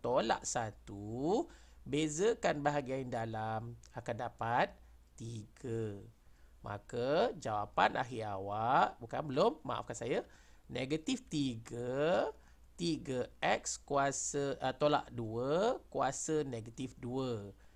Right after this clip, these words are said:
Jawapan akhirnya adalah negatif tiga per dengan tiga x tolak dua kuasa dua.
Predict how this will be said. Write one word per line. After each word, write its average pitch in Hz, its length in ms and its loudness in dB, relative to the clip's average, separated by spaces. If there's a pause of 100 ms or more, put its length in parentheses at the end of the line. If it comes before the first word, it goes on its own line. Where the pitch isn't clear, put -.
(420)
Jawapan 127 540 0
akhirnya 156 720 2
adalah 113 300 -4
negatif 117 340 -8
tiga 135 1120 0 (640)
per 151 800 6
dengan 131 560 0 (480)
tiga 120 540 -4 (100)
x 156 460 2 (100)
tolak 131 540 2
dua 135 580 -2 (140)
kuasa 135 720 0
dua. 107 400 -6